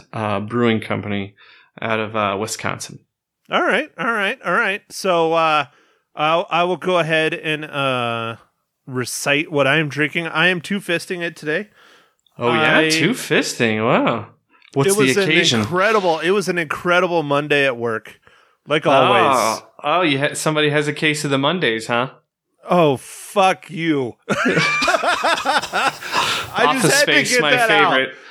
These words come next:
Speaker 2: I
Speaker 1: That's my
Speaker 2: know, but
Speaker 1: favorite
Speaker 2: I had
Speaker 1: movie.
Speaker 2: to get that out. I hate it when fucking people say that, even though it's from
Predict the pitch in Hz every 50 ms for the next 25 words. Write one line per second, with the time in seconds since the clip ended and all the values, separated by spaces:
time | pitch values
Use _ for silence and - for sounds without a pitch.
0 | - - - 208 147 143 - 151 139 135 240 147 143 135 - - - 214 - -
1 | - - - 254 240 180 240 220 196 208 196 196 190 180 175 185 208 196 185 214
2 | 254 302 311 285 254 233 190 143 - 196 190 190 - 180 160 165 170 160 151 151
3 | 143 139 - 165 151 147 151 147 143 127 120 131 - - 294 - 311 240 254 262
4 | 277 269 254 240 240 202 214 233 226 220